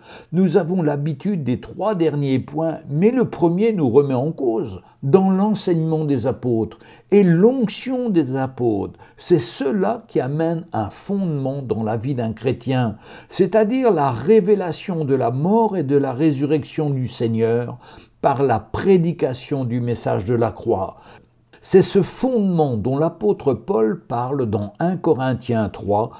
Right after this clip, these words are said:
dix à douze. « Selon la grâce qui m'a été donnée, j'ai posé le fondement comme un sage architecte,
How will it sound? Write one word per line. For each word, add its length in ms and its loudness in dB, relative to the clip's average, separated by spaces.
dix 380 0
à 100 4
douze. « 540 4
Selon 300 -4
la 180 0
grâce 320 -6
qui 120 -2
m'a 160 0
été 260 2
donnée, 440 0
j'ai 260 4
posé 680 -2
le 120 2
fondement 680 -2
comme 180 0
un 120 0
sage 340 -2
architecte, 720 -10